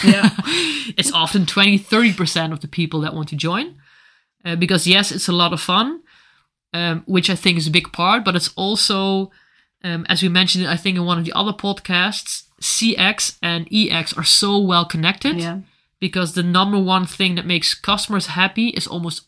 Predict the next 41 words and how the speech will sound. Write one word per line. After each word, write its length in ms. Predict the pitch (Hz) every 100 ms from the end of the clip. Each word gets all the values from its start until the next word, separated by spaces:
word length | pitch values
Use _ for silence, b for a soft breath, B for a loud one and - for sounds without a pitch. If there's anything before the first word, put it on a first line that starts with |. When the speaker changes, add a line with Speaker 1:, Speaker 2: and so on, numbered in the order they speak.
| -
Speaker 2:
always 380 | 202 202 190 -
connected 400 | 175 170 160 156
to 60 |
the 140 | 160 151
purpose 340 | 202 202 202 -
of 100 | 160
the 100 | 175
employees. 600 | 165 170 170 160 - - _ _ _ _ _ _ _ 185
And 180 | 180 -
almost 340 | 202 208 196
everybody 460 | 202 202 202 196 180
wants 260 | 175 180 -
to 60 |
create 260 | - 175 165 -
happy, 260 | 175 175
uh, 380 | - - 170 165
happy 380 | 165 165 170 160
customers. 720 | 147 214 - 165 - - - _ _ _ _ _ _ -
And 160 | 175 175
then 140 | 196
they 80 | 196
feel 260 | - 190 185
it's 280 | 170 -
fun, 520 | - - 190 262 339 359 b b b b -
it's 400 | 180 175 - 185
making 300 | 196 180 165
customers 460 | 196 214 240 226
happy, 480 | 214 214 208 233 226 B B B
but 180 | 190 -
also 640 | 190 226 208 226 220 233
I 100 | -
think 260 | 185 190 175
one 200 | 185 190
of 100 | 180
the 140 | 180
feedbacks, 840 | 165 - 214 170 175 170 - - - -
uh, 140 | 170
that 160 | 175 185
we 80 |
received 560 | 170 160 - 214 254 -
is 440 | - 185 190 -